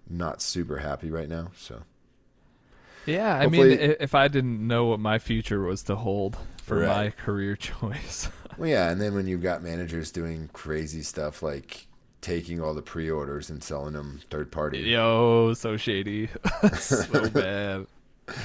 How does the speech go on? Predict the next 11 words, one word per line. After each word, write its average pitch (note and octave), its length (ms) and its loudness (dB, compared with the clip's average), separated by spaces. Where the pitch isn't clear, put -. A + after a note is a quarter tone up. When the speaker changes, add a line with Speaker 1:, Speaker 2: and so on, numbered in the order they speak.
Speaker 1:
So, D#2 300 0
but D#2 100 -6
this, G2 220 0
this G#2 200 -2
seems G#2+ 400 -2
to G#2 180 2
have, F#2 360 2
uh, F2 200 0
given F2+ 340 0
a E2+ 60 -2
boost. F2+ 600 -4